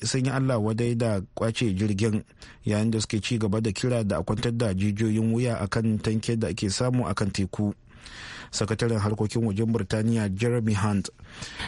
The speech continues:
ya ce Birtaniya tana nazarin mayar da martani mai tsauri.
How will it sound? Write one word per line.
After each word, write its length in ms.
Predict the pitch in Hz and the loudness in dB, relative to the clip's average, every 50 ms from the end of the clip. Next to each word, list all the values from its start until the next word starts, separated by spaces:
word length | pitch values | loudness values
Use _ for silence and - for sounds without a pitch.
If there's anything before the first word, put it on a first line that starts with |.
| - - | -4 -2
ya 200 | 123 113 120 135 | 0 0 2 2
ce 160 | - - 160 | 0 0 0
Birtaniya 540 | 143 127 107 - 135 135 139 147 147 139 123 | 2 0 0 0 0 2 2 2 2 2 0
tana 240 | 117 147 143 147 135 117 | 0 0 2 2 2 2
nazarin 840 | 120 135 135 131 120 113 120 120 123 123 127 127 127 127 127 107 123 | 2 2 2 2 2 2 2 2 2 2 2 2 2 0 0 0 2
mayar 320 | 127 127 127 131 135 131 | 2 2 2 2 0 0
da 240 | 127 131 123 117 113 | 0 2 2 2 2
martani 480 | 104 110 113 117 - 117 104 110 117 123 | 2 2 0 0 0 2 2 2 2 2
mai 220 | 127 123 117 107 | 2 2 2 0
tsauri. 480 | 95 - - - 101 101 107 107 101 | -2 -2 0 0 2 2 2 2 0